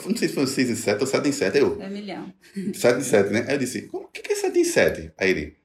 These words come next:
Speaker 1: "Não, um milhão, são sete dias em sete dias." Eu, "Peraí, em sete dias em sete dias, que história é essa?" Aí eu liguei pra ela,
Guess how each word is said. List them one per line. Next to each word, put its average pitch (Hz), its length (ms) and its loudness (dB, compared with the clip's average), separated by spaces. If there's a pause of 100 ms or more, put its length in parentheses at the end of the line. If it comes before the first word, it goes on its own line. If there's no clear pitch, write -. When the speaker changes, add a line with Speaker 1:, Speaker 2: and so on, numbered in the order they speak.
(100)
Speaker 1:
"Não, 156 300 4
um 156 60 2
milhão, 131 340 6
são 120 100 -4
sete 139 260 2
dias 117 220 0
em 127 40 0
sete 135 260 2
dias." 82 220 -2
Eu, 82 140 2 (1700)
"Peraí, 87 680 4
em - 20 2
sete 117 400 2
dias 104 200 2
em 101 100 0
sete 101 180 4
dias, 85 200 -2
que - 40 -8
história 113 220 4
é 87 180 6
essa?" - 360 -4
Aí 113 180 2
eu 156 60 8
liguei 139 200 4
pra - 400 4
ela, 147 160 4